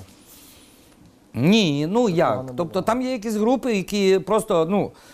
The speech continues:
Speaker 1: тобто створення події, наприклад, сьогоднішньої презентації в Купідоні, але, ну, це яка це співпраця?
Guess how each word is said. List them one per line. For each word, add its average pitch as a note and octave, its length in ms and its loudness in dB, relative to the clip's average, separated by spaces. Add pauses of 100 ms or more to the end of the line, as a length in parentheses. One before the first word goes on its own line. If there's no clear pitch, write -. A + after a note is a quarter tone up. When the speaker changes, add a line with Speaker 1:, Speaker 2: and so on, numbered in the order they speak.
(200)
Speaker 1:
тобто E3 320 0
створення A3 480 0
події, G#3 720 4
наприклад, D3+ 460 0
сьогоднішньої D3 640 0
презентації C#3+ 840 -2
в B2+ 60 -6
Купідоні, G3 540 0
але, F3+ 220 0
ну, F#3 220 -4
це G3+ 180 2
яка F#3+ 200 0
це B2 160 -8
співпраця? A#2 600 -4